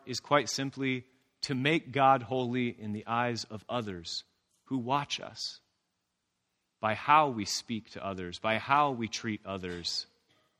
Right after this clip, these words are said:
by the way we live together. Our actions, our words and thoughts and deeds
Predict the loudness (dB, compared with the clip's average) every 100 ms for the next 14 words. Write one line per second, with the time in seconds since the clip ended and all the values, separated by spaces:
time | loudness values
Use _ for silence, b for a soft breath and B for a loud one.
0 | _ _ _ _ 2 2 2 6 6 4
1 | 0 2 2 2 -2 -6 -2 -4 -6 -12
2 | _ _ _ _ _ _ _ _ _ _
3 | _ _ _ _ _ _ _ _ 2 4
4 | 4 0 -4 -6 -4 -4 -6 -10 -14 -16
5 | -16 -18 _ -4 -2 2 4 2 0 -8
6 | 2 4 4 0 -8 -6 -8 -10 -16 -20